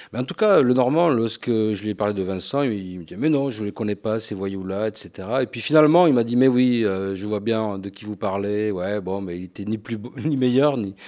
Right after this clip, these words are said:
ni plus mauvais que les autres. » Voilà. Donc, c'était quand même assez tendu, hein. Lorsque t'allais dans la cuisine centrale, parce qu'il y avait deux cuisines, hein, une cuisine privée, une cuisine centrale. Et des fois, il manquait quelques ingrédients et tu descendais, euh, chercher des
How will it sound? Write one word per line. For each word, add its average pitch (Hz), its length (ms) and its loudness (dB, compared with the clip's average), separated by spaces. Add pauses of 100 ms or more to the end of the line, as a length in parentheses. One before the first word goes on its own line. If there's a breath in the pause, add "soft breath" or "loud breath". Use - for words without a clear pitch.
(360 loud breath)
ni 104 100 -8
plus 110 160 -4
mauvais 110 260 4
que 110 100 -8
les 101 180 -2
autres. » 92 280 -6
Voilà. 90 240 -6
Donc, 143 240 0 (240 loud breath)
c'était - 160 -8
quand 180 80 6
même 190 140 6
assez 147 180 0
tendu, 131 380 2
hein. 104 120 0
Lorsque 131 260 2
t'allais 143 460 4
dans 110 140 2
la 139 140 2
cuisine 127 260 -6
centrale, 120 520 -4
parce - 120 -8
qu'il 143 80 6
y - 20 8
avait 135 60 4
deux 147 100 6
cuisines, 120 400 -2
hein, 92 100 -4
une 113 140 -2
cuisine 110 320 -8
privée, 113 420 -2
une 123 140 0
cuisine 107 300 -6
centrale. 127 520 -8 (460 loud breath)
Et 98 80 -10
des 110 120 -2
fois, 160 200 6
il 127 60 4
manquait 110 280 0
quelques 104 380 -2
ingrédients 107 600 0
et 101 80 -8
tu 110 100 -18
descendais, 117 420 -4
euh, 101 500 -2
chercher - 420 -4
des 95 320 -4